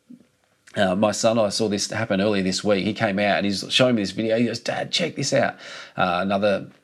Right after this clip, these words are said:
football star, a soccer star, Lionel Messi. And, uh, he'd been watching these videos of Messi's greatest moments. And, uh, he was so blown away. He's like, "This is insane how good he is." And he, he wanted to, you know, he's telling me all about it, but then he wanted to show me. And then,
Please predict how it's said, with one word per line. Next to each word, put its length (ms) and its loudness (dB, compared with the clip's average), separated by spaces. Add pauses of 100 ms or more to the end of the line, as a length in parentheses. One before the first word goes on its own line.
(200)
football 340 0
star, 640 -2
a 60 -16
soccer 260 -2
star, 400 -2 (320)
Lionel 240 2
Messi. 460 0 (300)
And, 220 4
uh, 240 2
he'd 220 0
been 500 0
watching 280 0
these 200 2
videos 460 2
of 120 -6
Messi's 420 -2
greatest 460 -2
moments. 580 -4 (380)
And, 340 2
uh, 160 2
he 80 -4
was 100 0
so 360 2
blown 360 2
away. 480 0
He's 220 -4
like, 220 -4
"This 180 -4
is 140 -2
insane 760 -2
how 200 0
good 200 2
he 200 4
is." 100 -2
And 80 2
he, 240 2
he 180 -2
wanted 480 0
to, 160 0
you 120 2
know, 60 2
he's 100 0
telling 220 2
me 80 6
all 80 4
about 220 4
it, 40 -4
but 60 -4
then 100 2
he 60 6
wanted 220 4
to 60 -2
show 320 4
me. 220 0
And 120 2
then, 180 0